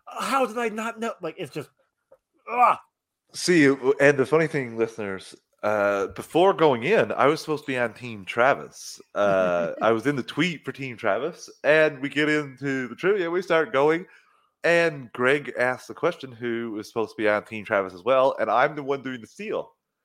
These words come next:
Speaker 2: I thought that was, uh,
Speaker 1: So
Speaker 2: o-, okay, and then I guess I was magically on Team Taylor. Not complaining, 'cause that was the winning team at the end,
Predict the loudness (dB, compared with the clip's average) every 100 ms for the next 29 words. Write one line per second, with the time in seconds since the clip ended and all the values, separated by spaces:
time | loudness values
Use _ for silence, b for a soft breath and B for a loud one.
0 | _ -6 -4 -2 0 0 0 -4 -4 -8
1 | -10 -16 -20 -20 -20 -20 _ _ _ _
2 | -8 -6 -6 -10 -14 _ _ _ _ _
3 | _ -4 2 4 4 -2 -2 0 2 2
4 | 2 -2 -2 -2 0 0 0 2 2 2
5 | -2 -2 -4 0 2 0 -2 -14 -10 -6
6 | -6 -8 B B 2 2 2 0 0 -2
7 | -6 -2 -2 -2 -4 -6 -6 -8 -10 -10
8 | -4 -2 -2 -2 0 0